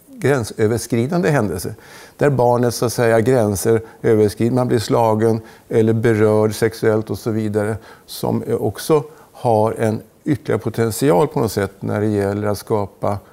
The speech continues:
symptom och obehag. När det sker i relation till vuxna framför allt, så kommer det också rucka på barnets tillit till andra vuxna. Kan man lita på vuxna när de gör så här mot mig?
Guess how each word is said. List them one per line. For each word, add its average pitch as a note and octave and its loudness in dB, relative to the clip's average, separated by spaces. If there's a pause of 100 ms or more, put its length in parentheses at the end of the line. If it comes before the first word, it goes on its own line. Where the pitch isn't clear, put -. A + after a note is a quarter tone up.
(140)
symptom G#2 -2
och G#2+ -6
obehag. G#2+ -2 (1600)
När C#3 2
det D3 4
sker E3+ 0
i D3+ 0
relation C#3 2
till C3 -2
vuxna C#3+ 0
framför A#3 -4
allt, G#2+ -2 (100)
så C3+ -4
kommer C#3 -2
det C3+ 2
också A#2+ 0 (460)
rucka C3+ 0
på D3+ -4
barnets A2+ 0
tillit A#2 -2
till B2+ -2
andra G2+ 0
vuxna. G#2 -8
Kan C3+ -8
man D#3 -2
lita C#3+ -4
på E3+ -6
vuxna D#3+ -4
när A#2 -2
de A2+ -2
gör A2 2
så - -6
här G#2 -2
mot G#2 -6
mig? G2 -10